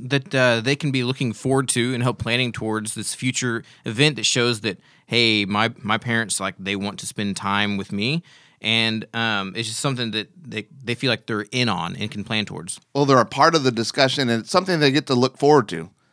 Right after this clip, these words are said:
Speaker 2: Now, you know, Seth, one of my heroes, of heroes of heroes,
Speaker 1: It's
Speaker 2: is
Speaker 1: me.
Speaker 2: not
Speaker 1: Thank you.
Speaker 2: No,
Speaker 1: Okay.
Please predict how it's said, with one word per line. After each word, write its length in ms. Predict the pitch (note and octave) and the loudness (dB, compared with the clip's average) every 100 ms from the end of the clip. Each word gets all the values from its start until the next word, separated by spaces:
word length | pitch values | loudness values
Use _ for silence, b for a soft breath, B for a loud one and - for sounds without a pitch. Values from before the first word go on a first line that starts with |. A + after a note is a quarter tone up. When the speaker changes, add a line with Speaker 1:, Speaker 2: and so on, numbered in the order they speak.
| _ - | _ -2
Speaker 2:
Now, 80 | A2+ | 0
you 220 | D#3 F#3+ | 2 2
know, 240 | E3+ B2 | 4 4
Seth, 320 | - G2 F2+ | 2 -2 -2
one 160 | G#2+ A#2+ | 0 2
of 40 | |
my 120 | A#2 G#2+ | 2 0
heroes, 640 | B2 C3+ G#2 E2+ - - _ - | 2 2 2 -4 -12 -20 _ -4
of 80 | G#2+ | -4
heroes 480 | G#2+ D#3 F3+ F3+ E3 | 0 2 4 2 0
of 120 | C#3 | 0
heroes, 640 | B2+ A2+ F#2+ F#2 F#2 - | 2 2 0 -4 -10 -8
Speaker 1:
It's 160 | - A#2 | -4 0
Speaker 2:
is 40 | |
Speaker 1:
me. 60 | B2+ | 4
Speaker 2:
not 160 | A#2 C#3 | 4 6
Speaker 1:
Thank 200 | A2 - | 2 0
you. 80 | F#2+ | -4
Speaker 2:
No, 160 | F#2+ | -4
Speaker 1:
Okay. 240 | F#2 G2 | -6 -8